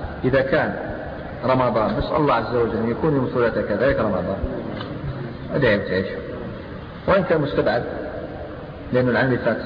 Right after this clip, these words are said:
كان ثلاثين يوم. العام اللي فات صومنا ثلاثين يوم. واللي قبله ثلاثين يوم.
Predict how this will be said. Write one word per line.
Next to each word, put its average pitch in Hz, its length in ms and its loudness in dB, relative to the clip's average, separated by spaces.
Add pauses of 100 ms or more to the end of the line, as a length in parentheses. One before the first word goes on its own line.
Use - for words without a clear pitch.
(880)
كان 135 160 4
ثلاثين 123 380 2
يوم. 101 140 2 (1700)
العام 110 100 0
اللي 117 100 6
فات 127 160 2
صومنا 135 240 4
ثلاثين 127 360 2
يوم. 107 160 2 (1400)
واللي 151 160 4
قبله 151 280 4 (1300)
ثلاثين 135 260 4
يوم. 87 280 -2